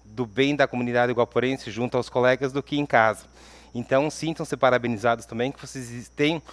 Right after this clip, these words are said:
uma pessoa fora do sério dentro de casa. Então, a gente agradece todo o trabalho que você vem desenvolvendo, doutor. Pode contar com a Câmara de Vereadores. A, a gente tinha conversado com os, com os policiais civis na delegacia, haviam solicitado uma moção de apoio,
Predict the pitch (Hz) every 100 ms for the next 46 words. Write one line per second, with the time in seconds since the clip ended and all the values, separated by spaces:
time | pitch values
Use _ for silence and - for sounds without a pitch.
0 | - - - 135 - 139 - 156 165 -
1 | 151 151 147 143 139 131 127 123 131 101
2 | 87 - _ _ - - - 107 135 131
3 | 131 131 123 120 120 139 - 135 151 160
4 | 170 143 123 127 123 110 - 107 123 123
5 | 120 113 110 98 117 131 147 139 147 139
6 | 139 - - - - _ _ _ _ 131
7 | 143 147 - 135 120 120 - 117 - 120
8 | 107 101 104 101 104 117 131 135 - -
9 | - - 117 110 110 - 139 127 120 123
10 | 131 123 131 123 113 - - 113 - 120
11 | 113 - 120 - 107 117 120 - - 117
12 | 107 107 107 110 - 127 143 127 104 117
13 | 131 - 117 - - 113 117 120 117 107
14 | 117 110 98 127 143 151